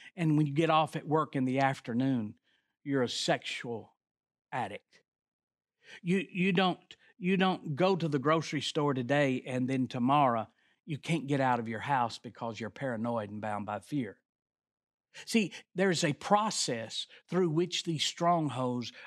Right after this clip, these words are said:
are developed in our life. Satan does not have the authority or the power to develop or put a stronghold in your life at his will. Satan cannot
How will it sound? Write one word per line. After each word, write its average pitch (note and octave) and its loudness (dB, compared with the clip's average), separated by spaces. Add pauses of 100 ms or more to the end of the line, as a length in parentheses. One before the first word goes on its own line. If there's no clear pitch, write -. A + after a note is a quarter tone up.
are D3 2
developed C3 0 (200)
in D3+ 2
our B2 4
life. A#2 0 (220)
Satan - 0 (1080)
does F3+ 0
not F#3 4
have F3 0
the C#3+ -2
authority C#3+ -2 (760)
or A3 2
the G3+ 2
power E3 -6 (480)
to G3 2
develop D3 2 (180)
or D#3 0
put G3 0
a C#3+ 0
stronghold C3+ 0 (100)
in D#3+ 2
your C#3 4
life B2 2 (180)
at A#2+ -4
his B2 -4
will. A2 -10 (800)
Satan A#3+ 2
cannot E3+ 4